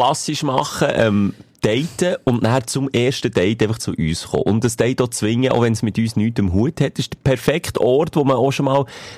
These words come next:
wie die, wir sind wie Eisbären, wir brechen das Eis, der Simon und ich. Also, garantiert, dass man da,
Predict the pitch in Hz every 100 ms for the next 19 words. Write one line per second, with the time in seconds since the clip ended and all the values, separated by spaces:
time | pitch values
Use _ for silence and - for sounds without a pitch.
0 | - 180 190 175 175 196 208 208 208 202
1 | - 151 104 101 151 156 139 147 - 139
2 | 95 - - _ - 113 110 120 92 67
3 | - 196 156 - - 127 - 165 190 202
4 | 208 - 175 208 - - - - - 139
5 | 147 151 160